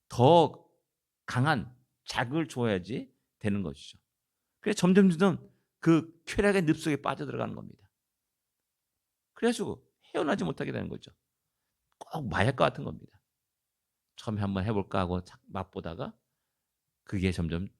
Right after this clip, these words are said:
중독의 깊이 빠지면서 이제 끊을 수 없는 것이 되는 것이죠. 그러니까 이스라엘 백성들의 삶의 모습이 바로 이런 겁니다. 번성할수록, 흥황할수록, 부자가 될수록,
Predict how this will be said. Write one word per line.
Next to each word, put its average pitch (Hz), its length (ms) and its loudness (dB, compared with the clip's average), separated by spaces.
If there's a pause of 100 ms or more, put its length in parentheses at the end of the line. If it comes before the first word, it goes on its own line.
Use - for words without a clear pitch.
(160)
중독의 82 420 -2
깊이 78 280 -12
빠지면서 78 600 -12 (500)
이제 196 100 -4
끊을 196 420 0
수 196 240 -2
없는 127 260 -2
것이 - 220 -10
되는 85 220 -14
것이죠. - 320 -18 (1300)
그러니까 151 380 -4 (300)
이스라엘 131 340 2
백성들의 87 600 -4 (260)
삶의 123 540 0
모습이 87 480 -4 (300)
바로 123 220 -6
이런 107 260 -4
겁니다. - 380 -12 (800)
번성할수록, 110 840 -6 (520)
흥황할수록, 175 920 -8 (320)
부자가 147 460 2
될수록, 113 600 -2